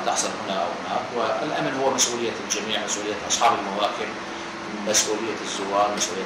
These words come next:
أهالي كربلاء، المكتبات المقدسة، إضافة إلى رجال الأمن اللي هم يتصدون بشكل مباشر.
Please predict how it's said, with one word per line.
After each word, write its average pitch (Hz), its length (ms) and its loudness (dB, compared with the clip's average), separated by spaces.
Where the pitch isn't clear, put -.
أهالي 120 380 4
كربلاء، 104 560 2
المكتبات - 380 0
المقدسة، 107 640 0
إضافة 98 300 4
إلى 98 220 0
رجال 107 180 0
الأمن 101 460 -4
اللي 101 160 -4
هم 110 140 2
يتصدون 101 480 0
بشكل - 300 -2
مباشر. 101 400 4